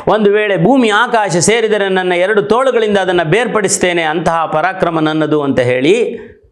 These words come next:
ವ್ಯರ್ಥವಾಯಿತು ಕೃಷ್ಣ. ಇವರ ಆ ಪೌರುಷಕ್ಕೆ ಧಿಕ್ಕಾರವಿರಲಿ.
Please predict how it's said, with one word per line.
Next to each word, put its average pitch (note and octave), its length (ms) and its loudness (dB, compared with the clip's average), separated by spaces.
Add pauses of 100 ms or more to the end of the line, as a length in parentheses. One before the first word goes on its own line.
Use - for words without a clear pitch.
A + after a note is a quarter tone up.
(540)
ವ್ಯರ್ಥವಾಯಿತು B2+ 840 0
ಕೃಷ್ಣ. A2 300 -2 (1120)
ಇವರ C#3+ 240 6 (1000)
ಆ B2+ 200 2
ಪೌರುಷಕ್ಕೆ E3 640 0
ಧಿಕ್ಕಾರವಿರಲಿ. C3+ 1120 0